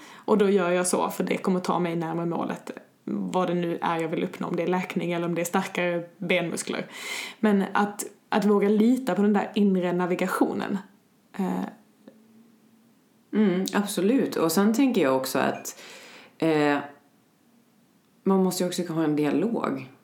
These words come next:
Speaker 2: och kommunikation. Det är såklart
Speaker 1: Mm.
Speaker 2: att inte alltid man litar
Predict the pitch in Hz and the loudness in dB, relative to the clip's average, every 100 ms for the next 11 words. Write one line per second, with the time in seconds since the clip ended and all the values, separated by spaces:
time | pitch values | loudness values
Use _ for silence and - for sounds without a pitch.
0 | _ - - 196 214 208 196 - - 175 | _ -20 -2 2 4 4 2 -2 -2 0
1 | 190 220 233 226 202 185 147 143 139 135 | 0 2 4 4 4 2 2 0 0 0
2 | 135 135 143 135 - 170 190 190 | 0 0 0 0 -2 -2 0 -2